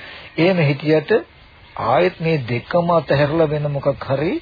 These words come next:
දෙයක් මතක් වෙන්න පුළුවන්. එහෙම ගියාම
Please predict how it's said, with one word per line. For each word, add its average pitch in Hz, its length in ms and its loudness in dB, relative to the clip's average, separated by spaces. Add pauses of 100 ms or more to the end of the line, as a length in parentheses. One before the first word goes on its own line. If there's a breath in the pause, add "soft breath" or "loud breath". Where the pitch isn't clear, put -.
(200)
දෙයක් 127 320 -4
මතක් 117 340 -8
වෙන්න 107 200 -12
පුළුවන්. - 400 -16 (1000 loud breath)
එහෙම 185 300 2
ගියාම 151 540 2